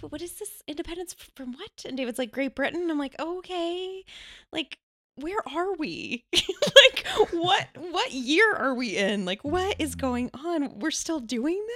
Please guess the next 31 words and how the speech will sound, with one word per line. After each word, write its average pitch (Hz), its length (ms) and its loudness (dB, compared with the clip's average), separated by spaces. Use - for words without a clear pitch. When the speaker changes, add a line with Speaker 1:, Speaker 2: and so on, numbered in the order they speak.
Speaker 1:
this?" - 360 -12
Speaker 2:
Mm-hmm. 87 440 -10
Speaker 1:
Like, 277 320 -10
I 339 120 -8
don't 392 280 -6
know. 311 360 2
It 233 120 2
just, 330 220 -4
like, 339 160 -2
I 269 140 -2
get 269 300 -4
it. 220 200 2
We're 220 120 -4
human. 208 540 -2
We 175 120 -6
like 185 200 -6
tradition 180 680 -8
and, 143 180 -10
like, - 320 -10
whatever, 156 440 0
consistency 156 880 -8
and, 139 160 -10
like, 151 380 -10
Speaker 2:
Mm-hmm. 82 160 -10
Speaker 1:
and 165 500 -12
I 165 260 -8
don't 160 280 -8
know. 165 760 -6
But 202 140 -4
Speaker 2:
Yeah. 196 60 -12
Speaker 1:
there, 262 220 0